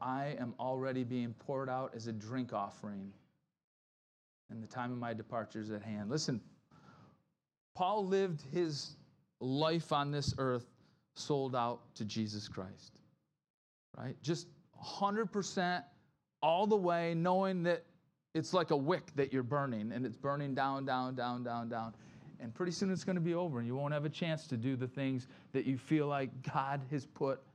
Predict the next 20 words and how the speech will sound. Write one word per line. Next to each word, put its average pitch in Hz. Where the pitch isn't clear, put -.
in 139
your 135
life. 139
You 143
waste 170
time. 156
We 147
can 160
waste 165
time 180
so 160
easily. 131
Paul 156
reiterates 151
to 139
Timothy, 127
"Listen, 120
preach -
the 131
word. 113